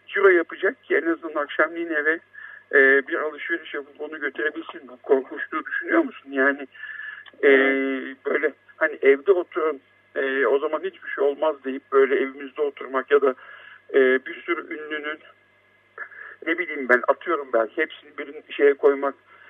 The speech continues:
Speaker 1: e, kefeye koymak doğru olmaz ama iki yüz elli üç yüz metrekarelik evlerinde oturup evinizde oturun, evinizde de işte hayat sürüyor falan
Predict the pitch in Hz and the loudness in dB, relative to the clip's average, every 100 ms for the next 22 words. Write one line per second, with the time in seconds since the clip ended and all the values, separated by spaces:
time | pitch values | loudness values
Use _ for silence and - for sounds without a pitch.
0 | _ - 127 131 151 143 151 147 151 143 | _ 0 2 2 0 -2 -4 0 0 0
1 | 139 - 135 135 143 147 160 170 165 131 | -2 0 0 2 0 0 -4 -2 -2 -4
2 | - - _ - 165 156 165 156 160 - | -6 -20 _ -20 -10 2 2 0 -14 -14
3 | 160 151 151 156 - 139 135 - 143 139 | -12 -8 -6 -6 0 0 0 2 0 2
4 | 139 139 143 147 135 135 147 _ - _ | -2 -2 0 0 2 0 0 _ -20 _
5 | 175 165 175 180 165 170 185 208 160 156 | -2 -2 -4 -10 -8 -6 0 0 0 -4
6 | 143 139 156 156 160 - 160 151 139 - | -2 -2 -4 -6 -12 -6 -2 0 0 -2
7 | 139 143 139 - - 151 135 135 139 139 | -2 2 2 2 -14 -16 -16 -14 -2 0
8 | 127 139 135 | 0 -2 -4